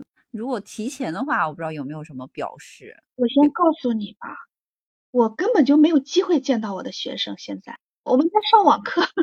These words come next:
Speaker 1: 哎，不，那，那个教师节祝福应该会收到吧？
Speaker 2: 有的时候有，有的时候没有。如果说能收到，对我来说是一个惊喜。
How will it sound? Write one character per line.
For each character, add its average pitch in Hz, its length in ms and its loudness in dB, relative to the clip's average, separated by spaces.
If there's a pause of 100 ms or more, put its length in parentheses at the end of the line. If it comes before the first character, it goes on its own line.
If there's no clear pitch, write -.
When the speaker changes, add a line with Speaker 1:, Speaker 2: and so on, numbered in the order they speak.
(1900)
Speaker 1:
哎， 247 180 -2
不， 247 220 -2
那， 302 140 0
那 269 200 0
个 190 400 -8
教 349 200 -8
师 370 160 -2
节 339 120 0
祝 370 220 0
福 185 260 -8
应 240 140 -2
该 240 140 0
会 233 120 -2
收 190 200 -8
到 180 160 -6
吧？ - 240 -10 (1080)
Speaker 2:
有 240 200 2
的 262 120 2
时 381 120 -4
候 277 160 2
有， 214 220 -6
有 - 180 -12
的 269 140 -2
时 339 100 -6
候 339 80 0
没 202 220 -2
有。 208 240 -10 (1300)
如 302 140 6
果 - 140 10
说 339 160 2
能 262 220 6
收 302 200 -2
到， 262 300 0
对 277 140 -6
我 220 100 0
来 185 140 -8
说 233 180 -6
是 233 160 -10
一 208 60 -10
个 202 160 -18
惊 262 240 2
喜。 - 340 -12